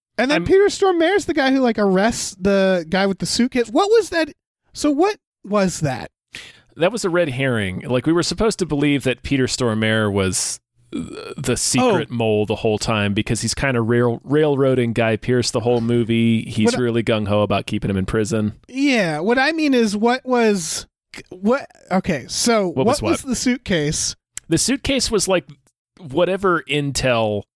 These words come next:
Speaker 2: that the dude who gets killed in the beginning was
Speaker 1: Guy Pearce was,
Speaker 2: trading.
Speaker 1: uh, was he a cop?
Speaker 2: He's, ah, what the hell is he? He's, like, special forces or something. He's a C I A
Speaker 1: Okay.
Speaker 2: operative. C I A
Speaker 1: He's a
Speaker 2: operative.
Speaker 1: C I A,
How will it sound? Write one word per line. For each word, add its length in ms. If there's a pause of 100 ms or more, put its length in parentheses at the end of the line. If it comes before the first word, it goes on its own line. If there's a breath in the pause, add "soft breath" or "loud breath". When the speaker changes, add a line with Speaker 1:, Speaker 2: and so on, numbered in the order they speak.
(140)
Speaker 2:
that 160
the 100
dude 320
who 120
gets 180
killed 320
in 40
the 60
beginning 600 (320)
was 160
Speaker 1:
Guy 180
Pearce 360
was, 340
Speaker 2:
trading. 540
Speaker 1:
uh, 40
was 160
he 120
a 40 (280)
cop? 460 (640 loud breath)
Speaker 2:
He's, 280 (140)
ah, 380
what 160
the 100
hell 280
is 180
he? 120
He's, 220
like, 120
special 420
forces 540
or 60
something. 600 (100)
He's 200
a 60
C 200
I 60
A 80
Speaker 1:
Okay. 160
Speaker 2:
operative. 420
C 200
I 100
A 60
Speaker 1:
He's 120
a 40
Speaker 2:
operative. 60
Speaker 1:
C 200
I 160
A, 220